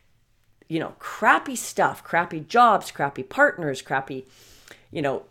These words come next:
children that are all struggling, and relationships and family dynamics? It's all because what we bring to the picture colors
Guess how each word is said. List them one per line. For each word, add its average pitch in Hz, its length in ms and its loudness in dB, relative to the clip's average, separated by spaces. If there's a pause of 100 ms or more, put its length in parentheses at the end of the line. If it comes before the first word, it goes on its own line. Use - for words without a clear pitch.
(480)
children 285 420 0
that 190 100 0
are 165 120 0
all 151 140 4
struggling, 156 680 -2
and 127 480 -8 (300)
relationships 196 880 -2
and 151 100 -6
family 269 400 2
dynamics? 190 800 -2 (760)
It's 196 240 6 (120)
all 247 340 6
because 185 1000 -4 (600)
what 165 560 -2
we 175 380 -4
bring 269 400 -2
to 285 120 -8
the 277 100 -8
picture 330 580 -8 (1120)
colors 202 540 -2